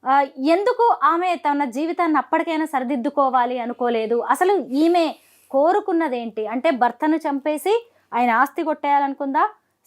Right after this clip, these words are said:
సింపతితో, ఆ, మళ్ళీ శామ్యూల్ని పెళ్లి చేసుకోవాలనుకుందా? ఆమె ఈ కేసుని మనం చూసి అసలు ఒక మహిళ ఏం కోరుకుంటది తన జీవితంలో అనేది చెప్పండి.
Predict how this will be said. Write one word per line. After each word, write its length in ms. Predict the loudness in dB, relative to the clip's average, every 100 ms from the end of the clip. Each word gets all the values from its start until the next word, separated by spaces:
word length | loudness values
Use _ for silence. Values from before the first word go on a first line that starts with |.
| 0
సింపతితో, 1000 | 0 4 2 2 -4 -4 -6 0 0 2
ఆ, 80 | 0
మళ్ళీ 340 | 0 -2 -2 -2
శామ్యూల్ని 520 | 0 0 0 -2 -4
పెళ్లి 280 | -4 -4 -2
చేసుకోవాలనుకుందా? 880 | -4 -4 0 0 0 -4 -2 -2 -2 _ _ _ _ _
ఆమె 460 | 2 4 4 0 -4 -4
ఈ 160 | -6
కేసుని 600 | -4 -2 -2 -4 -4 -6 -10 _ _
మనం 280 | -8 -6 -8
చూసి 640 | -6 0 0 0 -4 -4 -6 -2
అసలు 200 | 0 2
ఒక 120 | 2
మహిళ 260 | 0 0
ఏం 280 | -2 0 0
కోరుకుంటది 540 | 0 -2 -2 -4 -4 -4
తన 200 | -6 -4
జీవితంలో 480 | -4 -4 -6 -6
అనేది 240 | -6 -6 -6
చెప్పండి. 460 | -8 -6 -6 -6